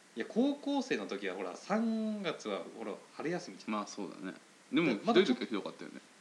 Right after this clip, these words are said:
Speaker 1: うん、ひどかった。ちょっと助かってたんだけど、
Speaker 2: うん。
Speaker 1: 仕事が問題なのよ。
Speaker 2: <laughs>
Speaker 1: 外でやる仕事が。
Speaker 2: ああ。
Speaker 1: も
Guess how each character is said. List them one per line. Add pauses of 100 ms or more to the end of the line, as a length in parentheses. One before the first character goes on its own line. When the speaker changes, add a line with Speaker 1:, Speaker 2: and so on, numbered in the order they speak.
(140)
Speaker 1:
う
ん、
ひ
ど
か
っ
た。
ち
ょ
っ
と (140)
助
か
っ
て
た
ん
だ
け
ど、
Speaker 2:
う
ん。 (500)
Speaker 1:
仕
事
が
問
題
な
の
よ。 (600)
Speaker 2:
<laughs> (500)
Speaker 1:
外
で
や
る
仕
事
が。
Speaker 2:
あ (260)
あ。
Speaker 1:
も